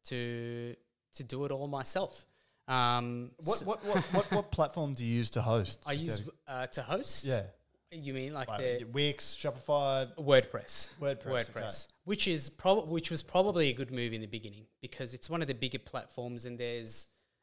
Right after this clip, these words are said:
Speaker 1: incredible amounts of support and resources, uh, for WordPress because it's been around for such a long time. Um, but, oh man, there was, uh,
Speaker 2: 'Cause websites are just a, oh, like, I hate technology. I'm like,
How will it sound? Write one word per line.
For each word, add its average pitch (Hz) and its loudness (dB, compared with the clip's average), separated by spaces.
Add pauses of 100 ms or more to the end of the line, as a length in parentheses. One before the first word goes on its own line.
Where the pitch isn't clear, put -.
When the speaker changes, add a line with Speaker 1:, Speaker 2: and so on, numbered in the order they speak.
(260)
Speaker 1:
incredible 131 -4
amounts 117 -4
of 110 -8
support - -2 (180)
and 123 -10
resources, 117 -4 (360)
uh, 107 -6 (180)
for 117 -4
WordPress 110 -8
because 123 -10
it's - -14
been 117 -4
around 107 -10
for 117 -12
such - -8
a 110 -16
long 107 -16 (100)
time. 110 -18 (640)
Um, 120 -2 (240)
but, 123 -2 (140)
oh 123 0
man, 110 -10
there 123 0
was, 120 -4
uh, 113 -2 (180)
Speaker 2:
'Cause 151 4
websites 151 2
are 143 -2
just 127 -6
a, 120 0 (560)
oh, 120 6 (100)
like, 135 0
I 143 8
hate - -2 (300)
technology. 120 2
I'm 123 4
like, 123 6